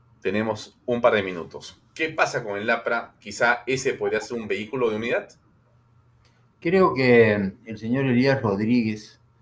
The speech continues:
Speaker 2: secretario general, eh, sa-, que ya salió, adiós, gracias, eh, ha hecho un daño muy grande al partido aprista, a la hora que él forma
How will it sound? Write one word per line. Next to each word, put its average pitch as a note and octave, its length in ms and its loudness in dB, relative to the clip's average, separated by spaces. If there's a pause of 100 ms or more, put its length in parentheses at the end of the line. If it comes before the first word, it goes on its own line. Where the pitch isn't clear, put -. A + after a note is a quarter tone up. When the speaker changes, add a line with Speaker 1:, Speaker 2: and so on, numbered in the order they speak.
(240)
Speaker 2:
secretario A#2 460 -2
general, G#2 720 -2 (340)
eh, - 220 -20
sa-, - 260 -12 (340)
que F#2+ 160 -10
ya G#2 120 -2
salió, G#2 460 -2 (320)
adiós, G#2 260 -2
gracias, G2+ 480 -6 (440)
eh, G#2 840 2 (120)
ha A#2 120 6
hecho G#2+ 460 2
un G#2+ 240 2
daño G#2+ 680 2 (160)
muy A#2+ 200 2
grande G#2+ 440 0 (300)
al G2 140 -8
partido G2 340 -8
aprista, F#2+ 400 -12 (480)
a G2 80 -8
la G#2 120 -2
hora A#2 220 2
que A2+ 120 -4
él G#2 80 -4
forma A2+ 580 0